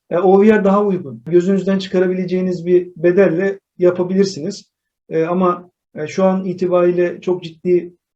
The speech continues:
e, paralarla yatırım yapmayı ben, e, çok erken buluyorum. O yüzden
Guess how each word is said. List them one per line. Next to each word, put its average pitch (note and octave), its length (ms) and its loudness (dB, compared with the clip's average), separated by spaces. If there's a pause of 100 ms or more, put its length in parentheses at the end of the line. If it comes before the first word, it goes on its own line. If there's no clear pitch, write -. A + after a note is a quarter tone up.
(160)
e, D#3 320 -2 (240)
paralarla F3 480 4
yatırım E3+ 340 0
yapmayı E3+ 380 -4
ben, E3+ 320 -8 (120)
e, D#3+ 280 -6 (100)
çok F3+ 200 -2
erken F3 340 2
buluyorum. C3+ 420 -8 (200)
O F#3+ 100 2
yüzden F#3+ 400 0